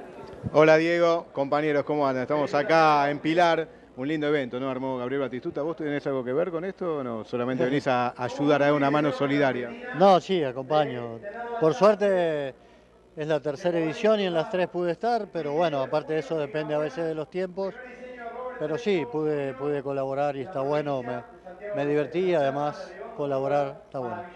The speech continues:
Speaker 1: Eh, los triunfos de River te dieron otra tranquilidad, ¿estás de otra manera en el día a día ahora?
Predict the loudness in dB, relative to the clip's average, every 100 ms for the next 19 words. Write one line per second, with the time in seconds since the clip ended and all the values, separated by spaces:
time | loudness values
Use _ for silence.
0 | -14 -12 -10 -10 -6 -4 0 0 0 0
1 | 0 -2 -2 -2 0 -2 -2 -4 -4 -8
2 | -6 -4 0 2 2 -2 -8 -8 0 2
3 | 0 -6 -6 -2 -2 -2 -4 -4 -4 -4
4 | -4 -4 -2 0 0 0 -2 -2 -4